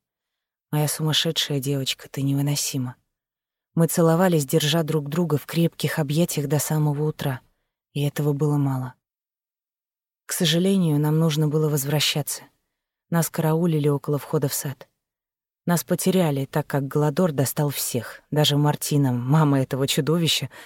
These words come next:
как она выразилась, кинулась мне чуть ли не в ноги. Но мне хотелось только одного: казнить паникёра Виарона,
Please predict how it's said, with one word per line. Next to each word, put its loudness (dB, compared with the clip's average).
как -2
она 4
выразилась, 2
кинулась 2
мне 4
чуть -4
ли 0
не 4
в 0
ноги. 0
Но 4
мне 4
хотелось 0
только 0
одного: 0
казнить 2
паникёра 2
Виарона, 2